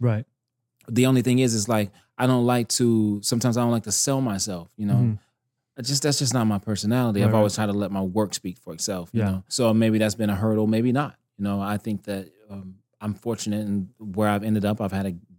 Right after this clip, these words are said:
Speaker 2: good career that's continuing to grow in that capacity. So I'm not really concerned about that too much.
Speaker 1: Yeah, tell me about the, like, the moments you were, like, the most proud about. Like, the most proud. You're like,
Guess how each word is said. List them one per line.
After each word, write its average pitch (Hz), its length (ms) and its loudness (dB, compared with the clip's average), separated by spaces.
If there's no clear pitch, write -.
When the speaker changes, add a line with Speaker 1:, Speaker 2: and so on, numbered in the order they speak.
Speaker 2:
good 98 220 -2
career 104 480 2
that's 92 220 -4
continuing 101 560 0
to 90 80 -2
grow 92 400 -2
in 101 120 0
that 98 200 0
capacity. 95 560 -4
So 95 320 -2
I'm 113 100 0
not 104 160 2
really 98 200 -2
concerned 98 420 -4
about 95 240 -6
that 90 140 -8
too - 120 -12
much. 98 340 -6
Speaker 1:
Yeah, 175 300 6
tell 190 160 4
me 226 60 6
about 220 160 4
the, 202 80 0
like, 156 180 0
the 156 80 4
moments 160 320 6
you 147 80 2
were, 135 120 4
like, 127 220 0
the 131 60 0
most 139 280 0
proud 131 240 0
about. 101 240 -8
Like, 139 100 0
the 147 60 4
most 175 240 4
proud. 120 260 2
You're 143 100 4
like, 120 240 4